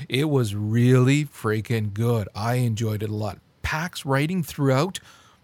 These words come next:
pff, amazing. It was just, the, the, the writing throughout is fantastic. Really loved, loved it. And the art, oh my God. Oh, the, the art fits this story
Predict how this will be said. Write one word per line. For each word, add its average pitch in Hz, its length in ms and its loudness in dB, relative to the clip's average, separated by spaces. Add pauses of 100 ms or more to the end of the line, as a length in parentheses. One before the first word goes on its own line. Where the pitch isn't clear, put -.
pff, - 280 -6 (600)
amazing. 104 400 0 (360)
It 175 120 2
was 160 200 6
just, 123 300 -2
the, 139 200 4
the, 127 240 0
the 120 120 0
writing 127 420 0
throughout 117 420 0
is 107 200 -6
fantastic. 101 920 -10 (280)
Really 131 360 6
loved, 98 400 -4
loved 98 280 -6
it. - 140 -10
And 113 180 -6
the 110 160 -4
art, 123 380 -4 (540)
oh 123 180 0
my 95 120 -4
God. 95 400 -6 (340)
Oh, - 640 -4 (260)
the, 120 200 -4
the 120 300 -4
art 127 320 2
fits - 380 -4
this 120 280 -2
story 113 680 -4